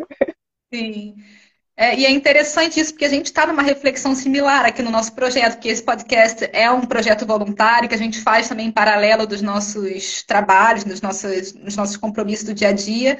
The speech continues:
Speaker 2: E, e a gente faz tudo isso nessa base, né, do quando dá, no final de semana, numa noite de terça-feira. Só que, de fato,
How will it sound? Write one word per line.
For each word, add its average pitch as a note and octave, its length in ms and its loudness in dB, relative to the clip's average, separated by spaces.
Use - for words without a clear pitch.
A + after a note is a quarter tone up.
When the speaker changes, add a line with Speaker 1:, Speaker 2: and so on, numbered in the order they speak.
Speaker 2:
E, A3+ 880 2
e A3 40 0
a A3 40 4
gente A#3 220 -2
faz B3 180 2
tudo B3+ 200 -2
isso B3+ 120 -2
nessa A#3 240 0
base, A#3+ 440 2
né, A3 100 2
do A3 100 0
quando A#3 300 2
dá, G#3+ 360 2
no A#3 100 -4
final A3 240 0
de G#3+ 60 -4
semana, A#3+ 520 2
numa A3+ 240 2
noite A#3 340 -2
de A#3 220 -8
terça-feira. A#3 840 -2
Só C#4 160 -2
que, E4 400 -2
de D#4 120 -6
fato, D#4+ 440 0